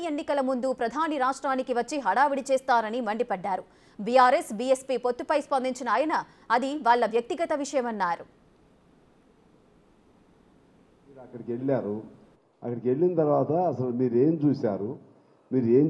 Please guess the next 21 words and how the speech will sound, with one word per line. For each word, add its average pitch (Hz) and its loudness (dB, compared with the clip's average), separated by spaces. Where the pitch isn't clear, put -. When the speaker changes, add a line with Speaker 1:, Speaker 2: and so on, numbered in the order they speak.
Speaker 2:
చెప్పదలుచుకున్నారో 120 0
మీకే 147 2
క్లారిటీ 113 -2
లేదు, 104 -2
మీకేం 135 2
క్లారిటీ 135 0
లేదు. 90 -6
అసలు 147 0
మీరు 131 2
అంటే 139 4
ఏమి 170 8
ఆ - 2
ఉన్నటువంటి 143 0
ఆ 113 0
పీర్స్, 135 -2
క్రాక్స్ 123 0
రాలేదని 113 -2
చెప్పడానికి 123 -2
పోయారా, 95 -4
లేకపోతే 120 0
అటువంటి 117 2